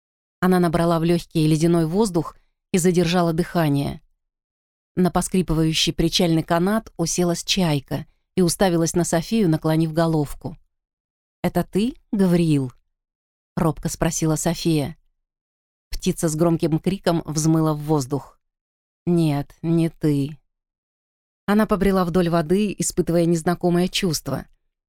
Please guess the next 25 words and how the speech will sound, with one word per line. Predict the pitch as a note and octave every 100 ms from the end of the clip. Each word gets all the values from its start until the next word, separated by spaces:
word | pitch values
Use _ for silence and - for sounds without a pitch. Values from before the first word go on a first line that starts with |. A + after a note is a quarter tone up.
| _
Вместе | F3 F3+ E3+ -
с | D#3
туманом | - E3 F#3 G3+ F#3 D3+ -
её | D#3+ F3+ F#3 G3+
обволакивала | D#3+ E3+ F3 G#3 - F3+ E3+
непонятная | E3+ E3 F3 F3+ - F3+
грусть. | F3 F#3 D#3 - - - _ _ _ _ _ _ _ _ _ _ _ _
«Ты | F3
чем-то | - E3 D#3+
огорчена?» | D#3 D#3 - - D#3+ G3+ A#3+ _ _ _ _ _ _ _ _ _ _ _
Голос | F#3 E3+ D#3+ D3
Джулиуса | C#3 F#3 G#3 E3 - D#3
заставил | D#3+ - E3+ D#3+
её | D#3+ D#3 E3 D#3+
вздрогнуть. | D#3+ D#3 F3+ C#3+ C#3 - - - _ _ _ _ _ _ _ _ _
«Я | F3+ F3
не | E3
слышала, | F3+ A#3+ - D#3+ C#3+
как | D#3+
вы | E3+
подошли». | D#3 D#3+ F3 - D#3 - _ _ _ _ _ _ _ _ _ _ _ _ -
«Зато | E3+ E3+ B3+
я | F#3 D#3+
тебя | - D3 D3+
услышал». | D3 D3+ D3 - C#3